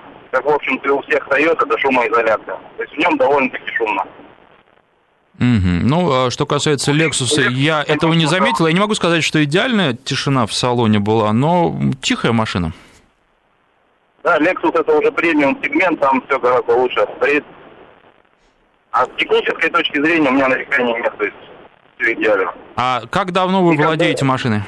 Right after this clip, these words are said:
Speaker 1: Я уже владею четыре года, как бы брал новым автомобиль.
Speaker 2: Мгм.
Speaker 1: И как бы пока никаких поломок, в общем-то, не было.
Speaker 2: А это был сознательный выбор? Вы хотели именно гибрид?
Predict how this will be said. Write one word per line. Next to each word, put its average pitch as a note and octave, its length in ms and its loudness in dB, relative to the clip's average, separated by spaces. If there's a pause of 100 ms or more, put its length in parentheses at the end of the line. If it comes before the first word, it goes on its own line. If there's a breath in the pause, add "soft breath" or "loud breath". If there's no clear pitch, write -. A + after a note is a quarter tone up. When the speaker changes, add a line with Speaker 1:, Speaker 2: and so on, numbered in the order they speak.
(1400 loud breath)
Speaker 1:
Я D#3 200 0
уже E3+ 180 2
владею E3+ 400 2
четыре E3 360 -2
года, D#3 280 2
как A2+ 160 -4
бы A#2+ 100 -2
брал C#3+ 300 2
новым C#3+ 440 2 (180)
автомобиль. G#2+ 580 0
Speaker 2:
Мгм. - 340 -16
Speaker 1:
И A#2 40 -6
как - 200 -2
бы A#2+ 140 -14
пока C3+ 500 2
никаких A2+ 380 -4
поломок, A#2 420 2
в - 60 -6
общем-то, G2 360 -6
не F#2 140 -6
было. E2+ 220 -10 (260)
Speaker 2:
А C3+ 140 0
это E3+ 140 -2
был F#3 180 2
сознательный F#3+ 600 0
выбор? B2 320 2
Вы D3 240 2
хотели D3+ 380 0
именно D#3+ 260 2
гибрид? E3+ 340 -2